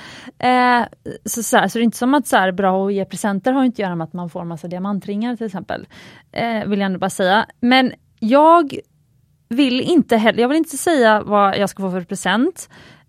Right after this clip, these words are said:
Eller, för det är också många tjejer, ja, men vi går och köper present tillsammans till exempel. Nej, det har jag inte lust med. Den andra grejen är att jag vill gärna att det ska komma från honom.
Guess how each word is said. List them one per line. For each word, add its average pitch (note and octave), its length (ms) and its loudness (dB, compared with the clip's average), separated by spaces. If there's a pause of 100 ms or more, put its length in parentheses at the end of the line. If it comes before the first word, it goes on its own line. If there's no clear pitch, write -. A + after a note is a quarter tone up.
Eller, C4 380 4
för C4+ 140 -2
det D#4 160 6
är C#4 120 6
också A3 220 -2
många B3+ 260 0
tjejer, - 220 -4
ja, A3 60 0
men B3 140 2
vi A#3+ 80 0
går A3+ 100 0
och A#3 60 0
köper F3+ 160 -6
present F#3 300 -8
tillsammans G#3 440 -4
till A#3 100 -6
exempel. - 380 -8
Nej, C4+ 220 0
det D4 60 -2
har D4 80 0
jag C4+ 60 2
inte - 140 -6
lust - 180 -12
med. C#4 180 -2 (340)
Den A#3+ 100 -6
andra E4 300 2
grejen A#3+ 360 2
är F#3 120 0
att G3 60 -2
jag A#3+ 200 4
vill E4+ 100 2
gärna C#4+ 160 2
att G3 80 -4
det F#3 100 -8
ska G#3 100 -10
komma G3+ 280 -2
från F3 160 -6
honom. C4+ 640 2